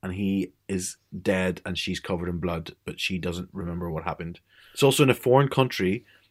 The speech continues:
and rather than report it, she erases all her evidence of being there and gets back on the plane and goes home.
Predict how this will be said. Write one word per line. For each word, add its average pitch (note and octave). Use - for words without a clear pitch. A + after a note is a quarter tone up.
and G#2
rather A#2+
than A2+
report A2
it, F#2+
she G#2+
erases G#2
all A2
her G#2+
evidence G2
of F#2
being G2
there G2+
and F#2+
gets F#2
back A2+
on A2+
the G2+
plane F#2
and F#2+
goes F#2+
home. F2